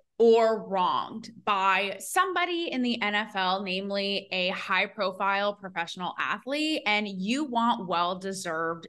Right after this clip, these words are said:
justice, all I have to say is good luck with that and Godspeed, because it seems like this establishment of the N F L with them, really anything goes.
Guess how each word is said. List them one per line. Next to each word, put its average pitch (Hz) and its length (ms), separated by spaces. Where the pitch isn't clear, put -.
justice, 311 840
all 285 200
I 480 220
have 370 160
to 294 80
say 220 760
is 220 540
good 285 300
luck 208 240
with - 180
that - 280
and 214 500
Godspeed, 180 840
because 208 260
it 233 120
seems 277 320
like 349 280
this 240 340
establishment 247 1040
of 185 240
the 185 140
N 180 140
F 175 180
L 175 240
with 226 160
them, 240 280
really 226 560
anything 185 480
goes. - 420